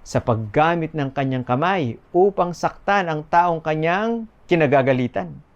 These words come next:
Kaya naman sabi ng propeta sallallahu alaihi wasallam, "Laysa ash-shadidu bis-sur'a,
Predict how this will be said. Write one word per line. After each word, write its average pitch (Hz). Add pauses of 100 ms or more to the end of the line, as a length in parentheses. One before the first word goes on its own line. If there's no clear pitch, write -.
(520)
Kaya 139
naman 131
sabi 131
ng 127
propeta 123
sallallahu 120
alaihi 123
wasallam, 135
"Laysa 180
ash-shadidu 170
bis-sur'a, 160